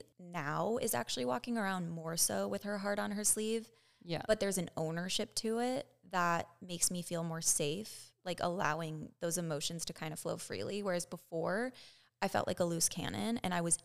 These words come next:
Speaker 1: never able to own my emotions. And so my entire persona was spent trying to convince myself and other people that I actually didn't have as many emotions.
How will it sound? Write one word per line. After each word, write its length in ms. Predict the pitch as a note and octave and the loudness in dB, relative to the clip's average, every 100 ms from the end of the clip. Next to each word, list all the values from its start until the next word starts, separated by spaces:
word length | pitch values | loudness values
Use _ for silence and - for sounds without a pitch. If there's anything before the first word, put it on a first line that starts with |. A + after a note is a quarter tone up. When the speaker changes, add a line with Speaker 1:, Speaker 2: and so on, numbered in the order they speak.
| _ | _
Speaker 1:
never 540 | F3 D#3 C#3 - F3+ - | -16 -4 -2 0 0 0
able 240 | G3 G3+ G#3 | 0 -2 -2
to 140 | - | -2
own 160 | G#3+ G#3+ | 0 0
my 100 | A3 | 0
emotions. 720 | A3 A3 A3 A#3 A#3+ A#3+ - - - - | 0 0 0 0 0 0 -4 -8 -12 -2
And 160 | G3 G3 | 0 4
so 180 | F#3+ F#3 | 4 4
my 140 | F#3 | 2
entire 640 | F3 F3+ - F3 F3 E3+ | 0 -2 0 2 4 2
persona 720 | - F3 - E3 E3 F#3+ A3 - | 0 2 2 2 2 2 0 -2
was 200 | F#3 F#3 | 0 6
spent 540 | - - - E3+ E3+ - | 6 6 4 0 0 -4
trying 480 | - E3+ E3+ E3+ E3 | -2 0 0 0 0
to 340 | - D#3+ D#3 | 0 0 -4
convince 440 | - E3 F3 F3 | -6 -6 -4 -2
myself 380 | E3 D#3+ D#3+ D#3 | 0 2 2 0
and 80 | E3+ | -2
other 180 | F3 E3 | 0 -2
people 280 | - - E3 | -2 -2 2
that 100 | D#3 | 2
I 40 | |
actually 260 | D3+ - D#3+ | 0 -2 -4
didn't 240 | D3+ A#2 | -4 -6
have 220 | - C#3 | -8 -4
as 120 | D#3 | -2
many 180 | F#3 F#3+ | -2 -2
emotions. 640 | G3 G3+ - A3 A#3 A#3+ | -2 -2 -2 0 2 0